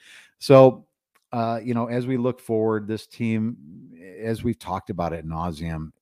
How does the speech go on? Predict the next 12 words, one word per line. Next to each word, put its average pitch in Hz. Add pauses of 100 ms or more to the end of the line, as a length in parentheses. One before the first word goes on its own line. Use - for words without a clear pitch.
you 90
know, 76 (260)
I, -
I, 92 (120)
I 107
really 156
still 120
believe 98
that 90
this 87
team 82
is 76